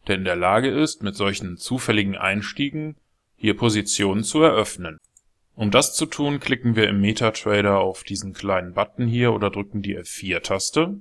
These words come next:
Das ruft dann hier den Meta-Editor auf und hier klicken wir auf Datei,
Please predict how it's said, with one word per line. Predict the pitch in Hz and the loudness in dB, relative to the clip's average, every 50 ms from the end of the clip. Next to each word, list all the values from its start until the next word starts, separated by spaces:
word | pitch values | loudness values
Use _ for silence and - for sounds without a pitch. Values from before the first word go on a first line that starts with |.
| - _ _ _ _ _ _ _ _ _ - | -14 _ _ _ _ _ _ _ _ _ -2
Das | 113 107 - - | -2 0 0 0
ruft | 175 190 - - | -2 -2 0 2
dann | 127 113 107 | 2 4 4
hier | 113 120 120 107 | 6 6 6 4
den | 104 98 95 | 4 2 2
Meta-Editor | 95 98 104 101 98 95 90 87 110 135 151 - - 135 123 110 | 2 2 2 2 2 0 0 0 2 2 0 2 2 4 4 6
auf | 107 107 104 104 104 - - | 6 6 4 4 2 0 -4
und | 98 95 95 | -8 -6 -2
hier | - 117 120 117 | 0 0 0 0
klicken | - - 117 101 - 110 104 | -2 -4 -6 -4 -4 -4 -2
wir | 98 107 101 76 | 0 0 0 0
auf | 87 90 90 87 - - - | 0 -2 -2 -4 -6 -10 -10
Datei, | - 82 - - - 131 139 151 156 156 165 165 | -10 -10 -6 0 4 4 4 4 4 0 -2 -6